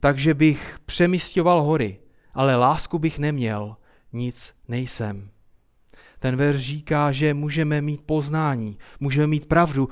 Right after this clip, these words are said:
můžeme mít silnou víru, ale nemusíme mít lásku. Ale naopak, láska bez poznání, láska bez pravdy být nemůže. Vidíme v Efeským čtyři patnáct. Jestliže je to tak,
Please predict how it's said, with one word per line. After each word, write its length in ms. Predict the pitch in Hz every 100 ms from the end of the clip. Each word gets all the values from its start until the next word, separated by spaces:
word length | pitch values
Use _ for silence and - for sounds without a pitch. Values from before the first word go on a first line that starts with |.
| - -
můžeme 360 | 147 165 170
mít 360 | 165 170 156 - - - - -
silnou 640 | - 190 202 202 202 202
víru, 600 | 160 196 226 147 123 113 - _ _ _ _ _ _ -
ale 220 | 120 123
nemusíme 680 | 120 127 - 120 110 104 101 - _ -
mít 200 | 127 120
lásku. 520 | 123 117 113 - 110 95 - -
Ale 160 | - 147
naopak, 460 | 147 196 190 135 131
láska 440 | 143 196 - 190
bez 200 | 170 160
poznání, 680 | - 190 180 190 185 170 131
láska 380 | 143 185 - 175
bez 200 | 156 -
pravdy 500 | - 220 165 131 120 - -
být 260 | 143 165 160
nemůže. 560 | 170 202 220 139 110 90 _ _ -
Vidíme 280 | 127 147
v 100 | 147
Efeským 500 | 156 - 131 - 131
čtyři 280 | 117 - 131
patnáct. 640 | - 160 - 113 98 - - - - - - -
Jestliže 380 | 147 - 190 202
je 80 |
to 120 | 196 196
tak, 460 | 202 175 120 -